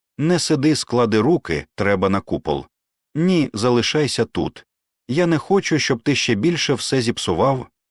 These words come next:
Він почав застібати свій скафандр. «Якщо Луна Стар зіткнеться лоб у лоб, буде катастрофа», мляво сказав Сміт. «Я вже потрапляв у подібну бурю»,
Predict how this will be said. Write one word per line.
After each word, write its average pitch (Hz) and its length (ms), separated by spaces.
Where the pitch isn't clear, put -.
Він 165 300
почав 151 420
застібати 117 680
свій 90 220
скафандр. 71 720
«Якщо 160 440
Луна 135 420
Стар 117 440
зіткнеться 139 640
лоб 113 280
у 104 80
лоб, 151 440
буде 127 360
катастрофа», 104 880
мляво 92 380
сказав 76 420
Сміт. - 380
«Я 165 240
вже 160 240
потрапляв 139 760
у 123 100
подібну 104 500
бурю», 98 440